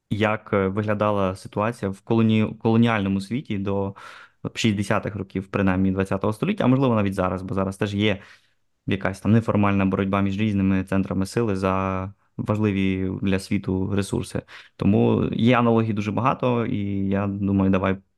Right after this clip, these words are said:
давай про них ближче поговорити. І з-, зрештою, важливо теж сказати, хто ж, х-, що це все ж було написано чи знято на основі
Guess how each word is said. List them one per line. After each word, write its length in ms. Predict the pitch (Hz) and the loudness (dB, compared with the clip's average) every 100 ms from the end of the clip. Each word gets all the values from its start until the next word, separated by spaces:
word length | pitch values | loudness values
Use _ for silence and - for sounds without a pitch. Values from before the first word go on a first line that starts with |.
| _ - | _ -2
давай 280 | 104 101 98 | 0 2 0
про 100 | 98 | 0
них 140 | 98 | -2
ближче 280 | 98 101 104 | 0 -2 -2
поговорити. 460 | 101 101 98 90 90 | -4 0 0 0 0
І 60 | |
з-, 180 | 110 135 | 0 0
зрештою, 360 | 143 196 185 113 | 2 2 2 2
важливо 320 | 117 139 131 | 2 2 0
теж 120 | 117 | -4
сказати, 420 | - 113 117 107 - _ _ | -4 -2 -2 -4 -8 _ _
хто 180 | - | -6
ж, 180 | 123 - - | -6 -6 -16
х-, 140 | - - _ _ _ - | -20 -20 _ _ _ -8
що 140 | 117 | -2
це 80 | 117 | -2
все 200 | - 113 | 0 -2
ж 120 | - - _ | -2 -10 _
було 200 | - 107 | 2 4
написано 600 | 104 - 110 101 98 98 | 4 0 -4 0 2 0
чи 140 | - 98 | -2 -4
знято 480 | 101 104 - 95 - - _ - | 0 0 0 -6 -8 -20 _ -2
на 520 | 101 98 95 95 95 95 | 2 2 4 2 0 -2
основі 560 | 107 - 101 98 95 | -4 -2 0 0 -4